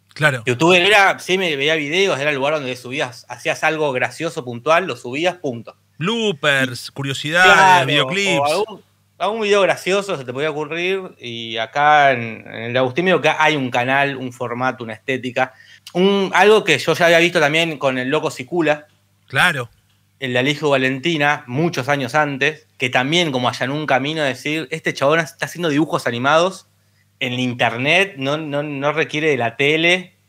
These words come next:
Speaker 2: no requiere de, de, de Suar ni de Tinelli", era como, "Cha, qué locura".
Speaker 1: Bueno, y de hecho, p-, perdón, pero tan, eh, Tinelli lo fue a buscar a, al loco, a Sicula,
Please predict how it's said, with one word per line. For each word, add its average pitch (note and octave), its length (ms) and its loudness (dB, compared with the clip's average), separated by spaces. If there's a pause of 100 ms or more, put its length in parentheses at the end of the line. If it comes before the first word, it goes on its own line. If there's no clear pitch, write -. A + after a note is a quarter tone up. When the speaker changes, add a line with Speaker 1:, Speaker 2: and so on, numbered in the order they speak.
(120)
Speaker 2:
no B2 200 -4
requiere D3 560 -2
de, A2 400 -6
de, G#2+ 160 -20
de A2 120 -20
Suar D3+ 540 2
ni A#2 160 -4
de A2+ 60 -2
Tinelli", C#3+ 600 -4
era B2 300 0
como, A2 360 -10
"Cha, C#3 260 0
qué C3+ 80 -8
locura". C3 380 -2 (180)
Speaker 1:
Bueno, D#3+ 280 -4
y C3 120 -10
de D3 120 0
hecho, F#3 300 -4
p-, - 240 -20
perdón, C3+ 380 -4
pero A2+ 440 -10
tan, D3+ 220 -6
eh, A#2+ 240 -10
Tinelli E3+ 340 -2
lo B2+ 140 -4
fue D#3+ 140 -4
a D#3+ 40 -2
buscar D3 540 -4
a, G#2+ 380 -14
al A2+ 220 -10
loco, D3 500 -4
a A2+ 80 -12
Sicula, C#3+ 600 -4